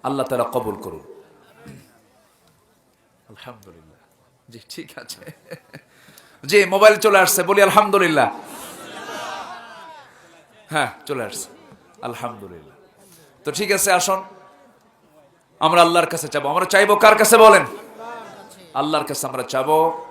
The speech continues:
মেহেরবানি করে আমরা দিলটা নরম করি। শোনেন, এ-, এই মোবাইল কেমনে আসছে, কি জন্য আসছে, এগুলোর পিছনে কিন্তু যাবেন না। খবরদার যাবেন না, কেউ যাবেন না, কেউ খুঁজবেন না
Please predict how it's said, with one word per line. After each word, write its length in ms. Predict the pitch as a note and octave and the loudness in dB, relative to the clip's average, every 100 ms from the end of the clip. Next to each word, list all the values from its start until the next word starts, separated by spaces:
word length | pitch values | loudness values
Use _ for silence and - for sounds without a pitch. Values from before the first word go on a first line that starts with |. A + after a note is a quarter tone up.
| - - _ _ _ _ _ _ | -20 -20 _ _ _ _ _ _
মেহেরবানি 520 | A#2+ D3+ D#3+ D#3+ E3 D#3 | -12 -8 -4 -2 -2 -2
করে 200 | E3 D#3+ | -4 -4
আমরা 160 | D#3 | -4
দিলটা 320 | C#3 E3 D#3 | -6 -6 -6
নরম 280 | D#3 D#3+ E3 | -4 -4 -6
করি। 240 | E3 E3+ E3+ | -8 -8 -8
শোনেন, 300 | - G3 E3+ - - - _ _ | -6 -4 -6 -12 -20 -20 _ _
এ-, 60 | - | -6
এই 240 | D#3+ E3+ D3 - - _ C#3+ | -4 -4 -10 -18 -20 _ -14
মোবাইল 380 | D#3 F3 F3+ - | -4 -4 -4 -6
কেমনে 260 | F3+ F3+ F3+ | -8 -4 -4
আসছে, 220 | E3+ F3+ | -4 -8
কি 120 | F3 | -10
জন্য 160 | F3 F3 | -8 -8
আসছে, 160 | - F3+ | -6 -4
এগুলোর 220 | F#3 F#3+ | -4 -4
পিছনে 240 | F#3 F#3 | -6 -6
কিন্তু 160 | F3 E3 | -8 -4
যাবেন 220 | D3+ C3 | -4 -4
না। 200 | G#2+ F#2 - - - - - _ _ _ - | -12 -16 -16 -20 -20 -20 -20 _ _ _ 4
খবরদার 440 | C4+ D4 A#3+ G3+ | 8 8 6 2
যাবেন 260 | F#3 D#3+ B2+ | 0 -2 -6
না, 240 | G#2 E2+ - - - - _ _ F#3 D#3+ C#3 D3 _ _ _ _ _ _ _ - | -12 -14 -20 -20 -20 -20 _ _ _ -20 _ _ _ _ _ _ _ _ _ -6
কেউ 140 | E3 | -4
যাবেন 280 | E3+ D3+ C#3+ | -2 -4 -6
না, 80 | C3+ | -8
কেউ 160 | E3+ | -10
খুঁজবেন 400 | E3 G3 E3 E3 | -6 -6 -6 -8
না 240 | C#3 G#2 | -8 -12